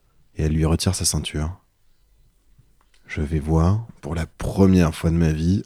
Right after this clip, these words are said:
un autre sexe d'homme, en érection, devant moi. Mmh. Et je suis bien. Peut-être mieux que je ne l'ai jamais été. Elle s'approche.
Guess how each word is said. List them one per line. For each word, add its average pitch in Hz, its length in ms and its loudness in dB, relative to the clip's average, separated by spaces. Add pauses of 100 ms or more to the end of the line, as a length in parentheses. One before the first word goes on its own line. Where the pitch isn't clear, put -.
un 80 240 -2
autre 82 320 -2
sexe - 340 -4
d'homme, 80 480 -2 (180)
en 80 140 0
érection, 80 560 -2 (960)
devant 78 360 2
moi. 76 380 -2 (1600)
Mmh. 90 520 0 (680)
Et 80 100 -2
je 78 100 0
suis - 240 -6
bien. 80 380 -2 (1040)
Peut-être 85 420 0
mieux 87 400 6
que 87 160 2
je 80 120 0
ne 78 80 2
l'ai 78 100 2
jamais 78 280 2
été. 73 360 -6 (2000)
Elle 113 80 -8
s'approche. - 640 -2